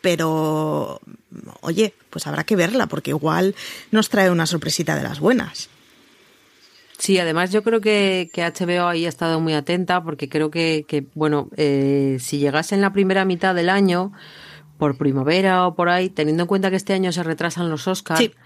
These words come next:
Speaker 2: y parece que, que se va a hablar mucho de, de Kate Winslet, porque, porque seguramente esté nominada y probablemente sea ganadora,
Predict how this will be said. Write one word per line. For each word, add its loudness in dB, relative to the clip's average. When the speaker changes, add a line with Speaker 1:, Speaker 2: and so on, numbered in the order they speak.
Speaker 2:
y 0
parece -2
que, 2
que -2
se -2
va 0
a 0
hablar 0
mucho -2
de, 0
de -4
Kate 0
Winslet, 0
porque, -2
porque -4
seguramente -2
esté -4
nominada -2
y -2
probablemente -2
sea -2
ganadora, -2